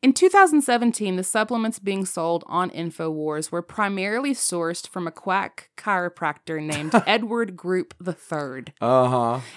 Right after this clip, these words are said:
Speaker 1: A significant portion of the products being sold contained colloidal silver,
Speaker 2: Uh-huh.
Speaker 1: which, as of late,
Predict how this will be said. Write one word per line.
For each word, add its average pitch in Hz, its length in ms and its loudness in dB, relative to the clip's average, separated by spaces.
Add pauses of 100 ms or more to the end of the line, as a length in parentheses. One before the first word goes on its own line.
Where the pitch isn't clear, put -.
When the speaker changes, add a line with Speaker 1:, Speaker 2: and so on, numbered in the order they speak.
Speaker 1:
A 240 100 4
significant 277 720 2
portion 254 480 0
of 233 380 2
the 220 80 0
products 190 520 0
being 190 280 -4
sold 196 500 -2
contained 208 840 -6
colloidal 233 680 0
silver, 185 680 -4
Speaker 2:
Uh-huh. 101 500 0 (420)
Speaker 1:
which, 226 720 0 (260)
as 180 240 2
of 165 160 -2
late, 240 540 -4